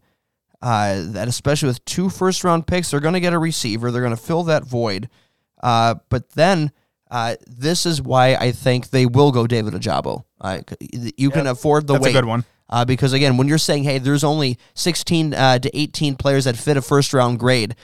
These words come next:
Speaker 1: uh, one of them is Ojabo. Uh, he just can't play right away, uh, with it. I think that's a, a great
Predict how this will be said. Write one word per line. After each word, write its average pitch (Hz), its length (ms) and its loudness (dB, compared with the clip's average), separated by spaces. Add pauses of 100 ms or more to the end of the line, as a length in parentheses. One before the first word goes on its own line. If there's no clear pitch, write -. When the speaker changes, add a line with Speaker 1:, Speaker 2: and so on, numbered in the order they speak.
(260)
Speaker 1:
uh, 117 140 0
one 156 180 4
of 180 60 4
them 143 100 4
is 123 140 0
Ojabo. 117 520 2 (220)
Uh, 113 320 2
he 127 160 2
just 127 220 0
can't 135 200 -2
play 180 220 4
right 127 180 2
away, 104 320 0 (300)
uh, 120 140 2
with 120 180 -2
it. 117 80 -2
I 117 80 0
think 135 200 0
that's 131 200 0
a, 113 260 2
a 117 120 -2
great 131 340 0